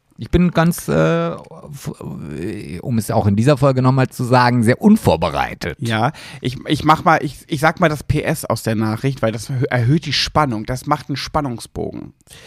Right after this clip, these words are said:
Speaker 2: P S, nochmal kurz zum Namen. Den dürft ihr wirklich benutzen, da ihn abgesehen von meiner besten Freundin eh keiner kennt und man mich somit nicht identifizieren kann.
Speaker 1: Okay, dann bin wir mal gespannt.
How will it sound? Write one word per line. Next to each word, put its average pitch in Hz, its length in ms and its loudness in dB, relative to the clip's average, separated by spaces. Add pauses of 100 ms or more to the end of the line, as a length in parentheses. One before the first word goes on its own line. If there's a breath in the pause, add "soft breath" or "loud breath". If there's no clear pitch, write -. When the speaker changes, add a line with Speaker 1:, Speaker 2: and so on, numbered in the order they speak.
(240 loud breath)
Speaker 2:
P - 160 2
S, - 340 0 (320 loud breath)
nochmal 165 320 4
kurz - 340 -2
zum 165 180 -2
Namen. 156 460 2
Den 120 180 0
dürft 139 240 2
ihr 123 200 0
wirklich 156 320 0
benutzen, 147 500 0
da 117 100 2
ihn 120 240 -2
abgesehen 127 640 -2
von 120 160 -2
meiner 117 260 2
besten 113 340 -2
Freundin 127 600 0
eh 147 180 -2
keiner 104 440 -2
kennt 120 440 -2 (240 loud breath)
und 123 120 2
man 127 180 4
mich 135 200 0
somit 139 360 0
nicht 135 240 -4
identifizieren 113 840 -4
kann. 101 320 -6 (800)
Speaker 1:
Okay, 90 500 0 (140)
dann 78 140 -2
bin 80 140 0
wir 170 120 4
mal 233 160 6
gespannt. 165 640 0